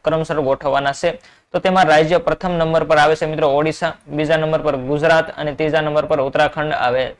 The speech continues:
છે. તો જવાબ આવશે ઓપ્શન એ. ત્યાર પછી તેતાલીસ નંબરનો પ્રશ્ન છે, કયા દેશના પ્રસિદ્ધ ગણિતજ્ઞ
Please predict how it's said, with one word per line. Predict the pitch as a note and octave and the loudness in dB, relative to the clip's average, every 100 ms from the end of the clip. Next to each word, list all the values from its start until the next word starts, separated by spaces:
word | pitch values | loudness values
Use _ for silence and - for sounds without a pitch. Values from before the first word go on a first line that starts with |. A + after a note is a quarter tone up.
| - | -14
છે. | A#2 _ - _ _ | -14 _ -20 _ _
તો | E3 D3 | 0 4
જવાબ | D#3+ E3 | 4 6
આવશે | D#3 D#3 | 4 4
ઓપ્શન | D3+ D3 - D#3+ | 2 0 -2 -4
એ. | D#3 D3 D3 - _ _ _ - - - _ _ _ _ _ - | -4 -4 -6 -8 _ _ _ -16 -14 -14 _ _ _ _ _ -2
ત્યાર | E3 | 0
પછી | F3+ - | 0 -4
તેતાલીસ | F#3+ E3 E3+ F3 E3+ | -4 -2 0 -2 -4
નંબરનો | D#3+ E3 D3+ | -4 -4 -2
પ્રશ્ન | C#3+ - D#3 | -4 -6 -10
છે, | - _ _ _ _ _ _ _ _ E3 | -10 _ _ _ _ _ _ _ _ 2
કયા | F#3+ A3 | 6 6
દેશના | F#3+ F3+ F#3 E3 - | 4 0 -2 -4 -2
પ્રસિદ્ધ | E3 E3 - G3+ G3 | -2 -2 0 2 2
ગણિતજ્ઞ | D#3+ E3 D#3+ E3+ E3+ | 2 0 0 -2 -2